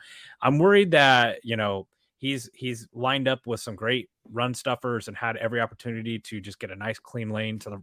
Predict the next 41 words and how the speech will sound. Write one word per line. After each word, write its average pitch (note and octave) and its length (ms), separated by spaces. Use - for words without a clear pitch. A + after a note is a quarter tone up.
ball A#2 180
carrier G#2+ 440
and G#2 180
run C3 160
defense. C3 480
And A2+ 160
then, A2+ 320
you G#2+ 100
know, G#2 160
he's G#2 160
already A#2 160
fought A2 240
some A2 140
injuries. A2+ 480
The G#2 100
size, A2 540
the G2+ 180
athleticism A2+ 580
is F#2+ 120
what A2 100
you G2+ 80
get A2 160
all G2+ 140
enticed G#2+ 360
about, A2 320
but A2 200
I'm D#3 100
not A#3 140
sure G3 140
that D3+ 80
he's D3+ 160
going C3 300
to - 180
just A2 260
any B2 220
N A2+ 80
F A2 100
L G#2 100
team G#2+ 280
and G2 100
becoming, G2+ 500